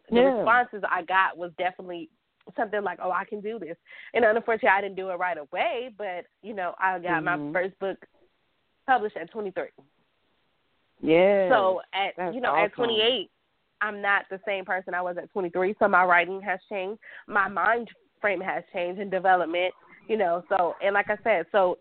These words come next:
Speaker 1: you know, as you get older, I'm not looking to be popular. I'm looking to live out my dream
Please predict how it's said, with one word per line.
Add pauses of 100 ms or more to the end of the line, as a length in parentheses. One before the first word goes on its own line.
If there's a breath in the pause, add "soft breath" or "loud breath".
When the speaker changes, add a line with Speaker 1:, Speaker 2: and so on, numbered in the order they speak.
(160)
Speaker 1:
you
know,
as
you
get
older,
I'm
not
looking (120)
to
be
popular. (360 soft breath)
I'm
looking
to
live
out
my
dream